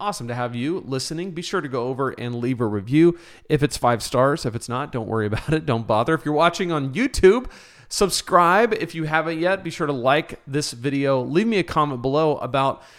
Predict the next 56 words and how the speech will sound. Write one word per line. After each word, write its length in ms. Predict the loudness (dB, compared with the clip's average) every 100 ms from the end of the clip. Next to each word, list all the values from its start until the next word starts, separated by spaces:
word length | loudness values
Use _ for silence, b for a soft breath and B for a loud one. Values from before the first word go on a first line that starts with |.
| B
the 100 | -2
next 380 | 2 2 2 0
vacation 640 | -2 -2 0 0 0 -2 -2
that 80 | -2
you're 140 | 0
gonna 180 | 0 0
go 240 | 2 2
on. 180 | 0 -2
Like, 160 | -4 0
where 340 | 4 4 4
are 80 | 2
you 140 | 0
going 360 | 0 0 0 -2
and 140 | -2
when 140 | -2 0
are 60 |
you 120 | 0 -2
gonna 160 | -6
go? 380 | -4 -4 -2 -6 B B -12
Uh, 40 | -8
y-, 60 | -4
if 180 | -2 0
you 60 |
don't 100 | 2
wanna 120 | 2
get 300 | 0 -2 -4
specific, 460 | -8 -4 -2 -2 -2
you 80 | -4
don't 140 | -4
have 180 | -4 -4
to. 140 | -4 -2
But 140 | -2
if 80 | 0
you're, 120 | 0
if 200 | 0 -2
this 200 | 2 4
summer 420 | 4 2 4 2
you're 180 | 2 0
gonna 120 | 0 0
go 120 | -2
somewhere 300 | -2 -4 -4
cool, 220 | -4 -2
let 140 | -2
us 120 | -2 -4
know. 280 | -4 -4 -4
Let 100 | -4
us 120 | -2
know 100 | -4
so 160 | -4 -6
we 60 |
can 120 | -6
celebrate 420 | -6 -6 -4 -6 -6
with 180 | -8
you 120 | -10 -12 B B B B
down 520 | -2 -2 -2 -4 -8 -4
below. 520 | -2 2 0 0